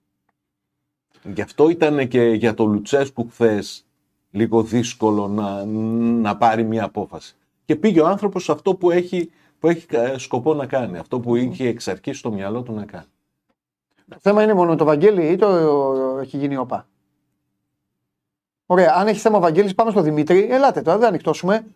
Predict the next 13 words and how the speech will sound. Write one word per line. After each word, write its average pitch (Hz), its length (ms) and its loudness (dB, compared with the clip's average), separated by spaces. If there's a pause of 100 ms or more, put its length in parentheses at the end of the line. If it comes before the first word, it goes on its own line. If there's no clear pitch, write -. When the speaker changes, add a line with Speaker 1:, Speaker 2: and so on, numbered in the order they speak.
(440)
Speaker 2:
Πάμε 254 200 2
στο 269 120 2
Δημήτρη 269 500 2
και 277 120 -4
θα 240 80 0
τον 247 100 2
φτιάξετε 254 320 0
το 151 60 0
Βαγγέλη. 127 400 -2
Εντάξει, 214 300 0
μην 240 80 0
αγχώνεστε. 175 560 -2 (1120)
Ε, 151 580 2